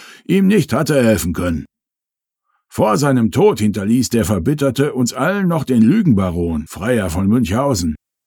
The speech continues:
Ihm würde gewiss eine Geschichte einfallen, warum in der bürgerlichen Küche Herzoginnen zu Kartoffeln, Bauern zu Schinken oder Jäger zu Schnitzeln verarbeitet werden.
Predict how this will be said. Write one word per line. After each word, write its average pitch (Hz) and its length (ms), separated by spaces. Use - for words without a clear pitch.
Ihm 214 380
würde 196 240
gewiss 175 380
eine 165 240
Geschichte 127 500
einfallen, 117 680
warum 123 460
in 123 140
der 117 180
bürgerlichen 120 720
Küche 175 420
Herzoginnen 156 760
zu 113 140
Kartoffeln, 190 680
Bauern 131 320
zu 104 160
Schinken 214 520
oder 131 220
Jäger 143 420
zu 131 160
Schnitzeln 107 400
verarbeitet 92 580
werden. 90 420